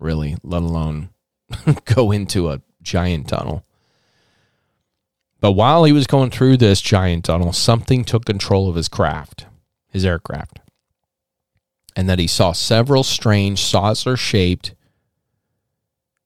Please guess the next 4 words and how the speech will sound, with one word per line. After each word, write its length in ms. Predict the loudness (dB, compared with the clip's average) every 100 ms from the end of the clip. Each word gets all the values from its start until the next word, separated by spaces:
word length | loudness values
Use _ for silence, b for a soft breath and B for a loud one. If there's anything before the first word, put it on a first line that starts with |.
| _ _ _
crafts 680 | 0 2 0 -4 -6 -10 -16 -2
with 260 | 0 0
Nazi 600 | 0 0 2 0 -2 -6 -4
symbols 800 | 0 0 2 0 -2 -4 -10